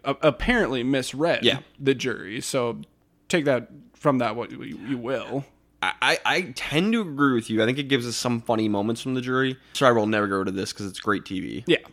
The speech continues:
Speaker 1: no.
Speaker 2: So,
Speaker 1: And,
Speaker 2: um,
Speaker 1: and I understand why. It's just, it's just something that frustrates me every
Speaker 2: Sure.
Speaker 1: single time I see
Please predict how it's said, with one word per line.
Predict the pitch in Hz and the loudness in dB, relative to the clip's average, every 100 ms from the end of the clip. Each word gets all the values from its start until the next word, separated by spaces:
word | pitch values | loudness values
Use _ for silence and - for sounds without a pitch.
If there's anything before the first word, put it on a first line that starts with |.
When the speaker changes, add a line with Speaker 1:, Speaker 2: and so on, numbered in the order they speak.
| _ - | _ -8
Speaker 1:
no. | 135 - | -8 -8
Speaker 2:
So, | - - - _ _ _ _ - - 185 | -14 -14 -16 _ _ _ _ -20 -8 0
Speaker 1:
And, | 214 | 2
Speaker 2:
um, | |
Speaker 1:
and | 208 233 240 | 2 4 6
I | 226 190 | 8 6
understand | 156 139 151 131 | 4 2 0 2
why. | 120 120 | 2 4
It's | 123 143 139 | 4 2 0
just, | 151 - - - - - | -2 -4 -10 -20 -20 -4
it's | 156 | 0
just | - 165 | 2 4
something | 147 127 | 4 2
that | 123 117 - | 0 0 -4
frustrates | - 131 117 - 120 131 | -6 -4 -2 -2 -2 0
me | 131 | -2
every | 131 127 127 | -2 -2 -2
Speaker 2:
Sure. | 113 | -2
Speaker 1:
single | 107 | -4
time | 113 107 - | -6 -8 -8
I | - | -12
see | - | -14